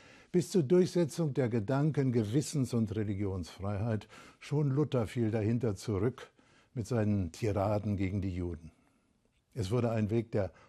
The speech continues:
Unduldsamkeit und des Blutvergießens, oft angestachelt von den Kirchen. Gedanken-, Gewissens- und Religionsfreiheit sind heute ein Menschenrecht, aber sie sind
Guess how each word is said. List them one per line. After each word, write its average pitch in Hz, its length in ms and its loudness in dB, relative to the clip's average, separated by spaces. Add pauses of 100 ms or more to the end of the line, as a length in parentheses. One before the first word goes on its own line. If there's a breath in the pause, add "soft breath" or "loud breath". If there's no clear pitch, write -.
(140 loud breath)
Unduldsamkeit 120 1080 0
und 95 120 -2
des 85 160 -6
Blutvergießens, 117 1000 -2 (320 loud breath)
oft - 320 -8
angestachelt 101 880 -2
von 92 160 -6
den 90 180 -4
Kirchen. 80 400 -10 (1200)
Gedanken-, 165 640 0
Gewissens- 135 600 0
und 113 220 -2 (460 loud breath)
Religionsfreiheit 135 960 2
sind 113 240 0 (300 loud breath)
heute 147 400 0
ein 151 240 0
Menschenrecht, 104 920 -2 (540 soft breath)
aber 165 280 2
sie 151 140 0
sind 135 320 0